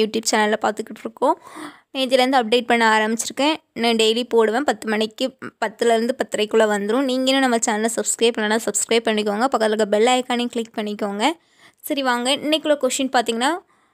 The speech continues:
முறையான நெல் சாகுபடி முறையை வந்து உலகிற்கு அறிமுகப்படுத்தியவர்கள் யார் அப்படின்னா, சீனர்கள் தான் என்ன செய்வாங்கன்னா, ஃபஸ்ட்டு ஃபஸ்ட்டு முறையான நெல் சாகுபடி முறையை வந்து அறிமுகப்படுத்தியிருப்பாங்க. அதாவது இந்த மாசத்துல பயிரிடணும், இந்த மாசத்துல அறுவடை செய்யணும் அப்படிங்கிற மாதிரிலாம்,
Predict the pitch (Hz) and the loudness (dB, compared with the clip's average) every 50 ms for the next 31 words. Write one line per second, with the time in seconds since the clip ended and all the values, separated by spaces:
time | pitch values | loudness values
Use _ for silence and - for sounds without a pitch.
0 | _ - 277 285 302 320 320 320 330 349 349 294 277 294 349 349 - 302 254 254 | _ -6 0 2 4 4 4 4 4 4 4 2 2 0 0 0 0 0 0 2
1 | 254 269 240 269 277 277 269 247 233 262 262 269 269 247 240 240 285 302 262 240 | 0 2 2 2 2 2 0 2 2 2 2 2 0 0 -2 -2 -2 -2 0 0
2 | 247 254 277 277 294 302 262 - - 311 277 233 233 247 277 285 294 285 294 285 | 2 0 0 2 0 -2 -2 -2 -2 -2 0 2 2 2 2 0 2 2 0 2
3 | - 262 247 233 233 240 240 240 226 - 233 - - - 233 233 240 247 226 220 | 2 0 0 0 0 2 2 2 2 2 0 -2 -2 -4 -4 0 2 2 2 2
4 | 220 208 208 247 277 269 - - 302 311 330 311 285 285 262 233 269 277 247 240 | 0 0 -2 -2 -2 0 0 0 2 4 4 4 4 4 4 4 4 2 0 -2
5 | - - 233 208 214 226 269 262 - 240 - - - 247 247 240 - - - 285 | -2 -4 -4 -2 0 0 0 0 0 0 0 -2 -4 -2 -2 0 -2 -2 -2 -2
6 | 339 381 - _ _ _ - - _ - 254 277 302 320 311 311 311 339 330 269 | -2 -2 -4 _ _ _ -20 -20 _ -2 2 2 4 4 4 4 4 4 4 4
7 | 254 285 294 277 - 269 240 240 247 226 247 240 247 240 233 226 233 233 233 233 | 4 4 4 4 2 2 2 2 4 2 2 2 2 0 0 0 0 2 2 2
8 | 226 220 214 240 277 254 202 226 226 240 240 233 254 - 247 226 233 - - 220 | 2 2 2 2 2 2 2 2 0 -2 0 -2 -2 0 0 -2 -2 0 0 0
9 | 214 214 208 202 196 190 196 220 247 254 233 226 220 233 240 226 220 214 214 214 | 0 2 0 0 0 0 0 0 2 2 4 2 2 2 0 -2 -4 -6 -4 -4
10 | 208 208 - - - 220 214 220 220 214 214 214 208 208 208 220 226 220 208 214 | -6 -6 -6 -4 -2 -2 -2 0 0 0 0 0 0 -2 -2 -4 -4 -2 -2 -2
11 | 214 208 214 214 - - 220 208 220 214 208 220 214 220 220 - 208 196 196 202 | 0 0 -2 -2 0 0 2 2 2 2 0 2 0 0 0 0 -4 -2 -2 -2
12 | 208 202 190 202 202 208 208 202 202 202 196 196 196 196 196 214 277 370 | -2 -2 -2 -4 -4 -4 -4 -6 -4 -4 -2 -2 -2 0 0 -2 -2 -2